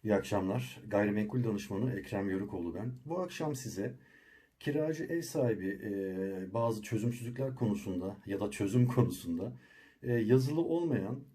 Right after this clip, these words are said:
ama hani hukukta kabul edilmiş içtihatlar vardır ya. Yani içtihat nedir? Hukukta, e, hakim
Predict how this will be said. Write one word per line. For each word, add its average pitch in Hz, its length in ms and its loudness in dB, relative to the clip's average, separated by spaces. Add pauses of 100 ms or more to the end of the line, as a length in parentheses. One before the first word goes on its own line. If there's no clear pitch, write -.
ama 139 400 -4
hani 151 160 0
hukukta 131 600 -2
kabul 135 260 2
edilmiş 127 460 0
içtihatlar 127 640 0
vardır 123 360 4
ya. - 180 -4 (460)
Yani 120 260 2
içtihat 127 520 -2
nedir? 117 360 -2
Hukukta, 110 640 -4
e, 104 400 -2
hakim 107 500 0